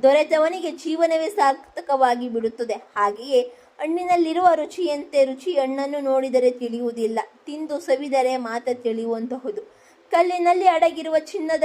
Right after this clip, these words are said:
ರೀತಿಯಲ್ಲಿ ದೈವಶಕ್ತಿ ಇರುವುದು. ಶ್ರಮವಹಿಸಿ ಚಿನ್ನವನ್ನು ಪಡೆದಾಗ ಮಾತ್ರ ಆ ಬೆಲೆ ದಕ್ಕುವುದಕ್ಕೆ ಸಾಧ್ಯ. ಎಣ್ಣೆಯ ಪಸೆ ಎಳ್ಳೆ-, ಎಳ್ಳಿನಲ್ಲಿರುತ್ತದೆ.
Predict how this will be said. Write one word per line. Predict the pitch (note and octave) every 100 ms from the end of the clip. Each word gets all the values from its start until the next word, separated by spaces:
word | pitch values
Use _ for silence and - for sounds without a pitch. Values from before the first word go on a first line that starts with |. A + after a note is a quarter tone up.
| C#4+
ರೀತಿಯಲ್ಲಿ | D4 D4+ D4+ C#4+ C#4+ C#4 B3
ದೈವಶಕ್ತಿ | C4 E4 E4 G#4 C4 - C#4
ಇರುವುದು. | C#4 C#4 C4
ಶ್ರಮವಹಿಸಿ | - C4 C4+ C#4+ C#4+ D#4 E4 A#3+
ಚಿನ್ನವನ್ನು | E4 C4 C4+ C4 C4 C4
ಪಡೆದಾಗ | A#3 A3+ B3 C4 C#4+
ಮಾತ್ರ | C#4+ B3+ C4+ C#4+ C#4+ C#4 - -
ಆ | C4 D#4
ಬೆಲೆ | D#4+ D#4+ D#4
ದಕ್ಕುವುದಕ್ಕೆ | C#4+ C#4+ C#4+ C#4 C4+ C4+
ಸಾಧ್ಯ. | C4 C4 A#3+ A3+ A#3 G#3+ - _ _ C4
ಎಣ್ಣೆಯ | D#4+ F4 E4+ F4 E4+
ಪಸೆ | D#4 C#4+ C#4
ಎಳ್ಳೆ-, | D#4 D4 C#4 C#4+ C#4+ D4 - _ -
ಎಳ್ಳಿನಲ್ಲಿರುತ್ತದೆ. | C4+ D#4+ F4+ D#4 C#4 B3+ B3 B3 B3 A3+ -